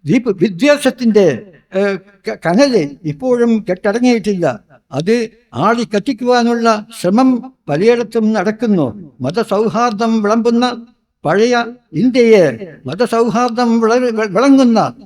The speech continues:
പഴയ ഇന്ത്യയെ വീണ്ടെടുക്കുവാനുള്ള ശ്രമം അനിവാര്യമാണ്. നാം അത് നിർവഹിക്കണം. നിങ്ങൾക്കെല്ലാവർക്കും എൻ്റെ ഈ സംസാരം കേട്ടതിന്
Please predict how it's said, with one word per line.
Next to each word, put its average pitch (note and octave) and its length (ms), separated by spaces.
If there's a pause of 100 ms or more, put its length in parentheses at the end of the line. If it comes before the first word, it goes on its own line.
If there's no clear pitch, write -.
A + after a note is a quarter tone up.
(200)
പഴയ A#3+ 420 (120)
ഇന്ത്യയെ A#3 440
വീണ്ടെടുക്കുവാനുള്ള A#3+ 840
ശ്രമം A3+ 600 (340)
അനിവാര്യമാണ്. A3+ 880 (260)
നാം G#3+ 340
അത് G3 320 (240)
നിർവഹിക്കണം. A3 840 (220)
നിങ്ങൾക്കെല്ലാവർക്കും G#3 1300 (220)
എൻ്റെ G#3 400 (240)
ഈ F#3 120
സംസാരം G#3 680
കേട്ടതിന് G#3 560